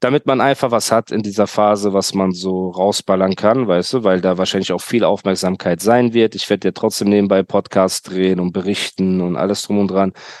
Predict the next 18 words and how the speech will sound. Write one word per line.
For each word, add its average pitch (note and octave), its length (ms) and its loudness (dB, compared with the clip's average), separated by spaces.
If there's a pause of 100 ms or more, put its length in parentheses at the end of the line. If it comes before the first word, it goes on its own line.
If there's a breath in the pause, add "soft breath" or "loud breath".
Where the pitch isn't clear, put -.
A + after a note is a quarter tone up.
(100)
Wird - 160 -4
schon G#2+ 160 2
eine G#2 80 2
coole G#2+ 300 -2
Sache G2+ 340 0
werden. G2 340 2 (600)
Und, G2 360 -4
äh, F#2 120 -6
da D3 260 2
würde D3+ 120 -2
ich - 100 -6
vielleicht A2+ 280 0
ein B2 40 2
Mixtape C#3+ 340 2
machen, B2+ 240 2
so G2 140 -6
zehn G#2 300 0
Songs. - 540 -2